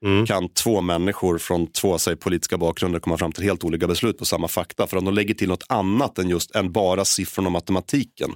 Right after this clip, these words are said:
Speaker 1: Mm.
Speaker 2: Även om vi enas om att statistiken, matematiken säger så här,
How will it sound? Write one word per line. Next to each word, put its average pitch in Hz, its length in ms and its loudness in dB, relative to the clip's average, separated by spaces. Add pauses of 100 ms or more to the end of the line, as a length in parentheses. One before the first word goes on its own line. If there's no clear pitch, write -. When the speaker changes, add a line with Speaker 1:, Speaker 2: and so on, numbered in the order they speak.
(180)
Speaker 1:
Mm. 104 280 2
Speaker 2:
Även 101 240 0
om 117 80 2
vi 123 340 0
enas 117 300 0
om 92 140 0
att 85 160 -2 (680)
statistiken, 110 800 -2
matematiken 95 560 -2
säger 90 320 2
så 90 140 0
här, 85 460 -2